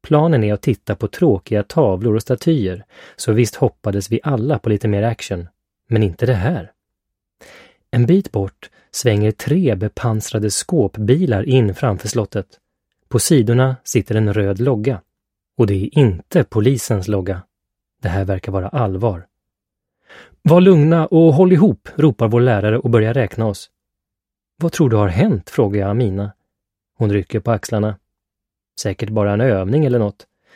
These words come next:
Detta är ett museum. Vad är det galnaste som kan hända?" Då ser vi dem.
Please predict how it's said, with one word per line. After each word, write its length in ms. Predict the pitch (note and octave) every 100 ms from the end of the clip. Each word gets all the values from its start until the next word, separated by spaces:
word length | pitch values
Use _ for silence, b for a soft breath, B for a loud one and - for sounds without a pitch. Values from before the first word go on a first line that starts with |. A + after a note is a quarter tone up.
| b b b
Detta 320 | A2 F2+ A#2+
är 80 | F#2+
ett 120 | -
museum. 840 | G#2 G#2+ - A#2+ C#3+ F#2 - C3 _ _ _
Vad 140 | - C3
är 40 |
det 80 | B2+
galnaste 680 | G#2+ C#3 B2+ G2 A2+ - A#2+
som 160 | A#2+
kan 160 | A2+ A#2+
hända?" 420 | D#3 G#2 D#3 G#2 _ _ _ _ _ _ _ _ _ _ -
Då 140 | G2
ser 260 | F2 G#2+ F#2
vi 80 | G#2
dem. 220 | G2+